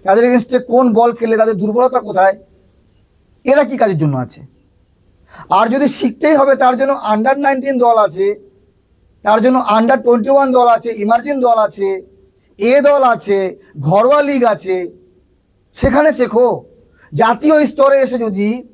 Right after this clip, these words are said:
ক্যাপ্টেন বলে আমাদেরকে শিখতে হবে, তাহলে ভাই, তোমাদের থেকে আশা করা বেকার। বাংলাদেশ ক্রিকেট টিম হয়তো উন্নতি এই জন্য করতে পারে না, বিসিবি প্রেসিডেন্ট বলে,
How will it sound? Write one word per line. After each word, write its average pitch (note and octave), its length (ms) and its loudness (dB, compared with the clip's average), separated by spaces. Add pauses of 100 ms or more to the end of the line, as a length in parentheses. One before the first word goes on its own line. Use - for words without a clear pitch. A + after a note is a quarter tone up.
(400)
ক্যাপ্টেন A#3 480 0
বলে C4+ 180 2
আমাদেরকে B3+ 380 0
শিখতে B3+ 380 -6
হবে, A#3 220 0
তাহলে A3+ 360 0
ভাই, A#3+ 320 0 (500)
তোমাদের B3+ 300 0
থেকে C4 220 -2
আশা A3+ 260 2
করা A3 200 2
বেকার। E3+ 340 -2 (1900)
বাংলাদেশ G#3+ 400 0
ক্রিকেট A#3 300 -2
টিম C#4+ 140 0
হয়তো A#3 320 0
উন্নতি B3+ 360 -2
এই A#3 200 0
জন্য C4+ 220 0
করতে B3 280 -2
পারে G3 200 0
না, G#3+ 380 0 (380)
বিসিবি B3 400 0
প্রেসিডেন্ট B3 440 0
বলে, A#3+ 460 2